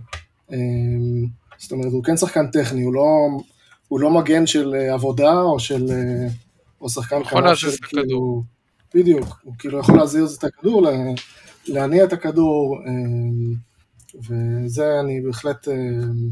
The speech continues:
Speaker 1: כאילו, זה נראה לי משהו אחלה ל-, לסגל בטח. אמ, מה לגבי דברים אחרים שאתם חושבים שצריך?
Speaker 2: אני רציתי חלוץ. אני לא יודע אם זה יקרה. אני חושב
Speaker 1: כן.
Speaker 2: של-, אם אני צריך לנחש או להמר,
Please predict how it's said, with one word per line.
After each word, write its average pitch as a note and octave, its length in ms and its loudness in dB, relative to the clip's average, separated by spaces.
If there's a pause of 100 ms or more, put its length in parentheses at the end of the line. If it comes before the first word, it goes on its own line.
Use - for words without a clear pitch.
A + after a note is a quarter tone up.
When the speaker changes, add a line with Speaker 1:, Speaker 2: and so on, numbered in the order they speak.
(680)
Speaker 1:
כאילו, C3 240 -6
זה B2+ 100 -2
נראה C#3 180 0
לי C#3 100 0
משהו C#3 320 -4
אחלה C3+ 200 -6
ל-, B2+ 320 -6
לסגל C3 380 -4
בטח. C3 500 -2 (360)
אמ, A#2+ 640 -2 (760)
מה D3+ 160 2
לגבי D#3 360 2
דברים D3 280 0
אחרים C#3 320 -2
שאתם B2+ 840 -8
חושבים B2 260 -6
שצריך? B2+ 420 -8 (560)
Speaker 2:
אני D3 440 -6
רציתי D3+ 380 -6
חלוץ. F#3 720 -8 (460)
אני A#2+ 80 -14
לא C3 80 -10
יודע C#3+ 180 -8
אם A#2+ 100 -14
זה A2+ 100 -10
יקרה. A2+ 340 -14 (720)
אני - 80 -20
חושב - 280 -8
Speaker 1:
כן. A2+ 60 -6
Speaker 2:
של-, B2 440 -14 (200)
אם C#3 160 -16
אני B2+ 100 -16
צריך B2+ 200 -12
לנחש C#3 600 -10
או B2+ 100 -16
להמר, B2+ 560 -10